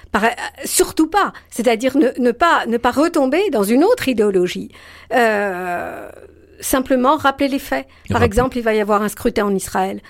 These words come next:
Speaker 1: C'est vrai que c'est, c'est un, c'est un, c'est quand même un scrutin dé-, dé-, démocratique, <laughs> puisque même cette proportionnelle folle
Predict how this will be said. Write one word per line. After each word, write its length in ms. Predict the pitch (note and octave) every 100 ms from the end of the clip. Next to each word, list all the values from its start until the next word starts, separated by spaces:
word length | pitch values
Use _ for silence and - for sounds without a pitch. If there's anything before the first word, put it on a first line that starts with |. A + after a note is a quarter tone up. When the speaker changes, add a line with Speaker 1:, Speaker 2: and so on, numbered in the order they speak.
| - _
Speaker 1:
C'est 160 | - A#3
vrai 160 | B3 G4+ G4+
que 60 | -
c'est, 100 | B3
c'est 320 | - G#3 -
un, 100 | F3+
c'est 240 | - B3 A3+
un, 100 | A3+
c'est 180 | - B3+
quand 140 | A#3+ B3
même 200 | B3 A#3+
un 60 |
scrutin 420 | G#3+ - G#3+ A3
dé-, 160 | A3 -
dé-, 280 | A3+ C4 A#3+
démocratique, 960 | A#3+ G#3+ C#4 - - B3+ G4+ G4+ - - F#4+
<laughs> 180 | F#4 -
puisque 400 | - E4 - D#4 C4+ -
même 220 | D#4+ D#4+ G#4+
cette 240 | - B3
proportionnelle 800 | - B3 B3+ - C#4 A3 G#3+ G#3
folle 500 | - - G#3+ G3+